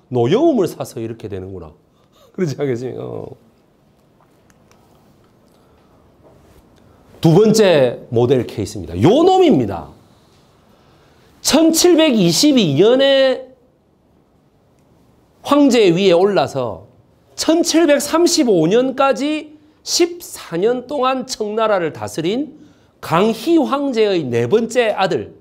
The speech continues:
옹정제의 모습이에요. 아주 훌륭한 황제라고 그러죠. 아주 훌륭한 황제.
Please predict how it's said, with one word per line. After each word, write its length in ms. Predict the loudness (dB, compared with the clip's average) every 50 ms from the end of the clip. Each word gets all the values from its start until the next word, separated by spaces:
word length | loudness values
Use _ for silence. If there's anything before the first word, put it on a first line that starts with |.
| _ _ _ _ _ _ _ _ _ _ _ _ -2
옹정제의 880 | 0 0 2 0 0 0 0 0 0 -2 -4 -4 -6 -4 -4 -4 -4
모습이에요. 400 | -4 -4 -6 -8 -10 -14 -16 -16 -12
아주 440 | -8 -2 -2 -2 -2 0 0 0 0
훌륭한 480 | 0 -2 -4 -4 -2 0 0 0 -2 -2
황제라고 640 | -4 -4 -4 -6 -8 -6 -6 -6 -4 -4 -6 -6 -8
그러죠. 500 | -10 -8 -8 -6 -6 -6 -8 -12 -16 _ _ _ _ _ _ -10
아주 280 | -8 -6 -4 -2 -2
훌륭한 340 | -4 -2 -2 -2 -2 -2 -2
황제. 260 | -4 -4 -6 -8 -12